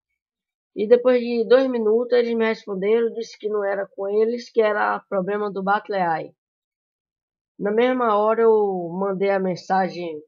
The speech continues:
pro suporte da Battle A I, vou deixar aí o link na descrição do vídeo. Vocês mandam aí o e-mail pra eles.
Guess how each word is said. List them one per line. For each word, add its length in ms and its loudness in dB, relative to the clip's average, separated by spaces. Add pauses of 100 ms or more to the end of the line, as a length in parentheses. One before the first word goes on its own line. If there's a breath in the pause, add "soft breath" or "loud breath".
pro 100 -8
suporte 480 -8
da 120 -2
Battle 320 -2
A 180 2
I, 60 -4
vou 120 -4
deixar 360 -2
aí 180 -2
o 80 -4
link 260 -6
na 140 -6
descrição 560 -6
do 100 -4
vídeo. 360 -6 (640)
Vocês 440 2
mandam 320 2
aí 120 2
o 60 4
e-mail 380 2
pra 200 -2
eles. 520 2